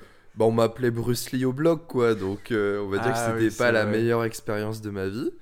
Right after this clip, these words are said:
Speaker 1: Et en O R L, on va dire que c'était l'aspect qui me plaisait pas. Donc, euh,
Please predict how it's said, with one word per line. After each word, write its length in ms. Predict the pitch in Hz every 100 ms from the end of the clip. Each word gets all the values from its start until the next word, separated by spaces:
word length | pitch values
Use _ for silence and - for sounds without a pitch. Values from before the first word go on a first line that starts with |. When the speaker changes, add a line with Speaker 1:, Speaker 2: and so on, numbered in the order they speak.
| - - - - - - - - - - -
Speaker 1:
Et 100 | 110
en 220 | 107 110
O 100 | 110
R 40 |
L, 520 | 110 107 107 104 110 113
on 100 | 98
va 100 | 95
dire 220 | 101 104
que 100 | 107
c'était 240 | - 104
l'aspect 460 | 95 95 - - 113
qui 140 | -
me 80 | 101
plaisait 340 | 95 92 85 80
pas. 300 | 101 110 113
Donc, 380 | 90 95 95 -
euh, 320 | 85 80 78